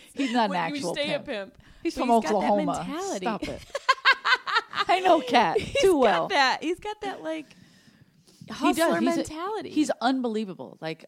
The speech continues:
Speaker 1: I, I, like, e-, even, like I said, Dice is, like, Ke-, Kevin Hart on a pedestal. Now, Sebastian Maniscalco, on the other hand,
Speaker 2: Yeah.
Speaker 1: did it the old school way, where word of mouth.
Speaker 2: Yeah.
Speaker 1: He,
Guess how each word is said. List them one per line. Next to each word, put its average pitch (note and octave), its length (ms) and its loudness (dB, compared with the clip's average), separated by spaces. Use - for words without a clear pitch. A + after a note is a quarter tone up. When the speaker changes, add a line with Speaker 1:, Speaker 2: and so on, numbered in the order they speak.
Speaker 1:
I, G3 260 -2
I, G#3 140 -6
like, G#3+ 260 -4
e-, F3+ 160 -8
even, A3+ 520 -6
like G3+ 220 -6
I G3+ 60 -6
said, D#3+ 340 -8
Dice F3+ 300 -4
is, E3+ 100 -12
like, D3+ 240 -10
Ke-, - 160 -12
Kevin A#3+ 200 -4
Hart G3+ 260 -4
on F3 100 -8
a - 20 -10
pedestal. D#3+ 500 -10
Now, D#3+ 120 -10
Sebastian A3 560 -4
Maniscalco, E3 880 -6
on D3+ 140 -10
the C3 100 -8
other C3 180 -10
hand, - 380 -14
Speaker 2:
Yeah. F#3 320 -12
Speaker 1:
did B3+ 200 2
it - 340 0
the F3 160 -10
old E3+ 220 -2
school C#3+ 340 -4
way, G3 300 -4
where F3 400 -4
word F3 320 -4
of E3 140 -10
mouth. E3+ 320 -10
Speaker 2:
Yeah. G3+ 300 -12
Speaker 1:
He, - 220 -10